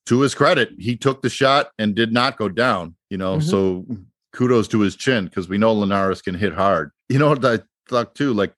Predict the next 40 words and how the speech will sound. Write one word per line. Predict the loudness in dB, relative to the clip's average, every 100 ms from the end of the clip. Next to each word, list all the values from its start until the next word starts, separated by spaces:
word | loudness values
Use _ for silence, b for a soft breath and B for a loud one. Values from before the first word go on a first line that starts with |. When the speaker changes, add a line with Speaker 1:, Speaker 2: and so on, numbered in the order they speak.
| -6
Speaker 1:
this | -6 -2
was | -4 -2
a | -6
twelve | -2 0 2
round | 0 -2 -2
fight. | -4 -4 _ -6
It | -2
looked | 0 0 2
like | 2 0
to | -2
me, | 0 2 2
Linares | 0 0 2 2 0
could | -2 -4
have |
gone | -2 -2 -4
another | -4 -4 -4 -6
twelve, | -8 -8 -8 -8
you | -4
know, | 0
like, | 2 0
he | -2 -4
still | -4 -2 2
looked | 4 2 0 -14 _ -2
like | 0 2
he |
was | 0 0
fresh | 0 0 2 0 -4 -14 -8
and, | -4 -2 0
Speaker 2:
Yeah. | 0 -2
Speaker 1:
you | 0
know, | 0 0
at | 0
thirty-five | -2 0 0 2
years | 0 0
old, | 0 0 -4 -10 -6
uh, | -4 -2 -2
he | -4
still | -4 0 0
got | 2 2
it. | 0